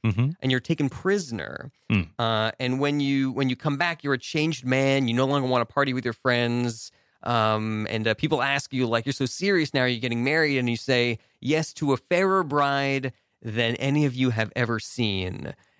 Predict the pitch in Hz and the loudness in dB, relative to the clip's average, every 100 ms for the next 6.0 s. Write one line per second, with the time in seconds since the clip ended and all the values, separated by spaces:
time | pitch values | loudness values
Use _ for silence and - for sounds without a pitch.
0 | _ 113 110 107 160 160 127 156 139 135 | _ -2 -2 -2 0 2 2 0 -2 -2
1 | 120 113 110 120 117 113 107 107 101 117 | 0 0 -2 0 2 0 0 -2 -2 -4
2 | 113 98 113 110 98 110 101 101 107 - | -6 -4 -2 -2 -2 -6 -6 -6 -8 -6
3 | 127 95 95 95 85 95 98 107 101 107 | -4 -2 -2 -4 -6 -8 -8 -6 -2 0
4 | 117 - 110 107 104 - - - - - | -2 -2 -6 -4 -6 -4 -2 -2 -4 -10
5 | - 110 110 123 131 127 131 127 120 | -6 -4 -2 0 0 0 0 0 0